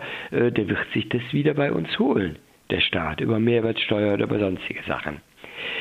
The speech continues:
Gut, das ist jetzt die Sache, also der Staat zahlt zu. Was ist jetzt mit der vierten Gruppe, dem Arbeitnehmer, der einzahlt? Da können wir jetzt wüste Prognoserechnungen, wenn ich jetzt dreißig Jahre einzahle, was ich im Jahre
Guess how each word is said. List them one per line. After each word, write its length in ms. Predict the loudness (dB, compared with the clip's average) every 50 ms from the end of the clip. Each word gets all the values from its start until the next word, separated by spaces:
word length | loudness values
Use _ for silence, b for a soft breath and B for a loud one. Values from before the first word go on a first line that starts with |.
| B B B B
Gut, 200 | 4 4 6 4
das 120 | 2 2
ist 160 | 0 0 2
jetzt 220 | 2 2 2 0 -6 -6 -4 -4
die 280 | -2 2 2 2 4
Sache, 500 | 4 2 2 2 4 4 4 4 4 2
also 220 | 0 2 2 2 2
der 80 | 2
Staat 340 | 2 2 2 0 0 0 0 0
zahlt 220 | 2 2 2 2 0 0
zu. 260 | 0 0 0 0 -4 B B B B B B
Was 120 | -2 2 2
ist 160 | 2 2 2
jetzt 180 | -2 -2 0 0
mit 200 | 0 2 2 2
der 100 | 0 0 -2 -12 -16 -16 -14 -14 -14 -12 -6 0
vierten 420 | 2 4 4 4 2 0 0 0
Gruppe, 340 | 2 0 0 0 0 0 0
dem 160 | 0 0 0
Arbeitnehmer, 640 | 0 0 2 2 2 0 0 2 2 2 4 2 2 2
der 200 | 2 2 2 0
einzahlt? 720 | 0 0 -2 -4 -4 -2 -4 -2 -2 -2 -4 -6 -10 -14 -18 _ -20 B B B B B B B B B B B B B B B B B _ _
Da 220 | 2 4 4 4 2
können 340 | 2 2 2 4 4 6 4
wir 120 | 4 4
jetzt 240 | 4 2 2 0 -4 -8 -8 -8 -12 -16 -16
wüste 1000 | -14 -12 -6 -6 -6 -6 -2 -2 0 2 4 4 4 4 4 2 0 2 0 -2 0
Prognoserechnungen, 1400 | 2 -2 0 0 2 2 4 4 4 4 2 0 0 0 0 -2 -2 -2 -2 -2 -2 -2 -2 -4 -4 -2 0
wenn 180 | 2 2 2 2
ich 140 | 0 2 2
jetzt 200 | 2 0 0 0
dreißig 380 | 0 0 0 2 0 -2 0 2
Jahre 260 | 2 4 4 4 4
einzahle, 560 | 4 2 0 0 0 0 2 4 4 4 2
was 160 | 0 0 -2
ich 160 | -2 -2 0
im 120 | 0 2 2
Jahre 460 | 2 4 2 2 2 2 0 0